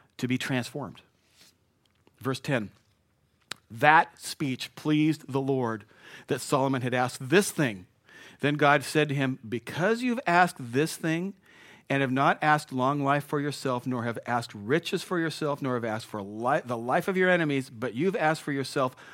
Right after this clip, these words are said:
understanding to discern justice."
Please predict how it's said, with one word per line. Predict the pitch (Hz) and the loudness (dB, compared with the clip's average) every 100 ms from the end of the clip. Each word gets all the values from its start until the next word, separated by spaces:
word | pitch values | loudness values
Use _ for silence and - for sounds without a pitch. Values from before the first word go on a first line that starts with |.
| - _ - | -20 _ 0
understanding | 185 190 180 160 - 165 175 190 214 220 | 2 2 2 0 -2 0 0 -2 -4 -6
to | - | -8
discern | 135 123 147 143 131 | -6 -6 -4 -4 0
justice." | 139 151 - 196 - - | 0 -2 -4 -8 -8 -20